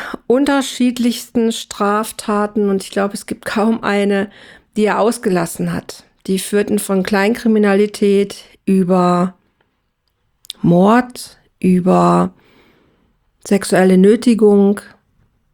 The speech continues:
über Betrug, über Überfälle. Also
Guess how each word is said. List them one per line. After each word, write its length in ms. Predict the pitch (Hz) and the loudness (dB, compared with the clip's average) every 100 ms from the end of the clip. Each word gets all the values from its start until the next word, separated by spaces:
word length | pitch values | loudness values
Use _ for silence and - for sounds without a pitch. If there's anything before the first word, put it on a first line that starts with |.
| _ _ _ _ _ _ - | _ _ _ _ _ _ 0
über 280 | 196 185 180 | 2 2 2
Betrug, 600 | 175 - 233 247 247 - - - _ _ _ | 0 0 2 2 0 -16 -20 -20 _ _ _
über 640 | - 190 180 175 170 165 180 _ _ _ _ _ _ _ _ _ _ _ | -2 0 2 2 2 0 -4 _ _ _ _ _ _ _ _ _ _ _
Überfälle. 800 | 220 226 240 240 240 226 233 240 - - - - - - - - | -2 2 0 0 2 2 4 2 -2 -14 -20 -18 -16 -16 -16 -8
Also 560 | - 190 196 185 190 | -4 0 0 0 -2